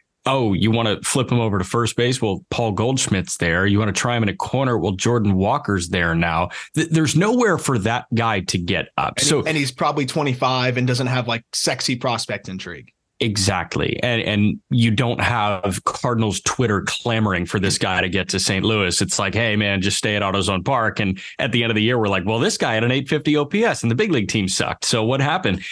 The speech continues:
Speaker 1: Um, it is the hindsight blessing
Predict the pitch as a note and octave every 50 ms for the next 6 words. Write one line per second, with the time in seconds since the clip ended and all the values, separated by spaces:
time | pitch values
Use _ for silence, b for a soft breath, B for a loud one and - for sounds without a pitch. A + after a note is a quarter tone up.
0 | B B B B - C3+ B2+ A#2+ A2+ G#2 - - - - - D3+ C#3+ C#3 C3+ A2
1 | G2 G#2+ B2+ A#2+ G#2+ - - A#2+ A#2+ A#2+ B2 A#2+ A#2+ A2 - - A#2+ G#2+ G#2+ G#2
2 | G#2 G2 - - _ - - F#2+ - - - C3+ A2 G2+ G#2+ G2+ F#2 - - -
3 | F2+ F#2 F#2